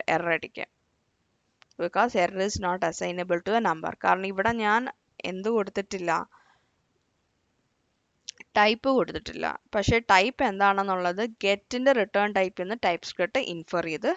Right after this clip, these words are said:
വെച്ചിട്ടുണ്ട്. ഈ രണ്ട് റൂൾസ് ഇമ്പോർട്ടന്റ് ആണ്. അതായത് സെറ്റ് ഇല്ലെങ്കിൽ, സെറ്റ് ഇല്ലാതെ get എഴുതിയാൽ ടൈ-, ഡേറ്റ read only ആയി പോവും.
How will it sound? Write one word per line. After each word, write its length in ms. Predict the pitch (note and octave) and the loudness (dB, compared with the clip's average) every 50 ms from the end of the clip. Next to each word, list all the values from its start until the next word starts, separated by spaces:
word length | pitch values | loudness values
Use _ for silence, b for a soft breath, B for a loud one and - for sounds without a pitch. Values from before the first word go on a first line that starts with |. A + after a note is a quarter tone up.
| - _ - | -4 _ -10
വെച്ചിട്ടുണ്ട്. 440 | - D#3+ - - D#3 - D3+ D#3 E3+ | -10 -10 -8 -8 -8 -8 -8 -6 -4
ഈ 80 | G3 A#3+ | -2 2
രണ്ട് 240 | B3+ A#3 G#3+ A3 A3 | 2 2 2 0 -2
റൂൾസ് 340 | G#3+ G3 G3 G3+ G#3 - C#4+ | -4 -4 -4 -4 -4 -4 -4
ഇമ്പോർട്ടന്റ് 500 | B3+ G#3+ - E3 D#3 D#3+ - F3 F3 E3 | -4 -2 0 0 0 2 2 0 -2 -2
ആണ്. 160 | D#3 F#3 G3 | -4 -2 -2
അതായത് 420 | G#3 F3+ - F3+ E3+ E3+ E3+ F#3+ C4+ E4+ B B B B B | -4 -2 0 0 0 0 0 -2 -2 -4 B B B B B
സെറ്റ് 380 | B - B3 A3+ A3 _ - C#4 | B 2 2 2 2 _ -2 0
ഇല്ലെങ്കിൽ, 440 | C4+ C4 B3+ B3 B3 B3 A#3+ B3+ - | 0 2 2 2 0 0 -4 -4 -2
സെറ്റ് 320 | - A3 G#3+ G#3+ - - D4 | 2 0 0 0 0 -2 -2
ഇല്ലാതെ 380 | C4+ B3+ A#3 A3 A3+ A#3 B3 | 2 4 6 4 4 4 0
get 320 | A3 G#3+ F#3 - - - G#3 | 0 0 -2 -2 -2 0 2
എഴുതിയാൽ 420 | G#3 G3+ G3+ G3 A3 A#3+ C#4+ D4+ _ - | 2 2 2 0 2 2 0 0 _ -2
ടൈ-, 240 | G3 E3 E3 E3+ F3 | 0 2 2 0 0
ഡേറ്റ 280 | F3 F3 F3 F3 - G3 G3 | 2 2 2 2 2 2 0
read 240 | F#3 E3+ D#3+ D#3+ E3 | 0 0 -4 -2 -2
only 240 | E3 F3 F#3+ F#3 F3 | 0 0 0 0 0
ആയി 160 | E3 E3 E3 _ | -2 -2 -6 _
പോവും. 300 | - E3+ E3 E3+ A#3+ | -14 -10 -8 -8 -8